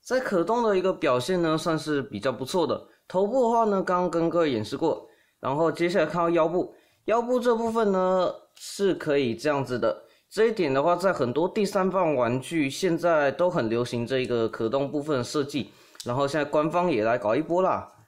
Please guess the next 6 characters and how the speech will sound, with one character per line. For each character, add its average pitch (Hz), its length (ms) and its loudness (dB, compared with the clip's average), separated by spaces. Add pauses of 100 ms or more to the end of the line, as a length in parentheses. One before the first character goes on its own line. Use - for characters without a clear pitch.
(440)
然 127 240 -6
后 139 480 4
这 185 160 -2
个 151 320 4
后 240 240 2
面 226 420 0